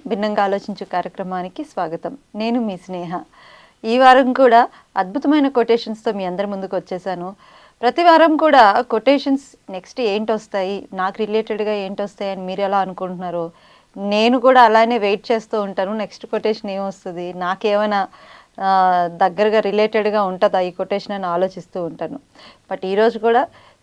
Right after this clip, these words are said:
సేమ్ అవే థాట్స్‌తో నాకు రిలేటెడ్‌గా ఏమైనా ఉన్నాయేమో అని అనుకుంటూ ఈ, ఈ వారం ఎపిసోడ్ కూడా నేను స్టార్ట్ చేస్తున్నాను. స్టార్ట్ చేసే ముందు మరి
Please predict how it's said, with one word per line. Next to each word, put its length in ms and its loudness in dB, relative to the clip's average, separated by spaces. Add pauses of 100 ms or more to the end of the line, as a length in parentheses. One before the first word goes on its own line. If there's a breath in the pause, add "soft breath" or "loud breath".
(180)
సేమ్ 340 6
అవే 220 6
థాట్స్‌తో 640 2
నాకు 260 0
రిలేటెడ్‌గా 540 0
ఏమైనా 260 -2
ఉన్నాయేమో 640 -2
అని 160 -2
అనుకుంటూ 520 0
ఈ, 200 4 (160)
ఈ 180 2
వారం 240 6
ఎపిసోడ్ 400 -2
కూడా 200 -2
నేను 260 -6
స్టార్ట్ 300 -4
చేస్తున్నాను. 460 -8 (520 loud breath)
స్టార్ట్ 320 0
చేసే 200 0
ముందు 320 -4 (500 soft breath)
మరి 400 0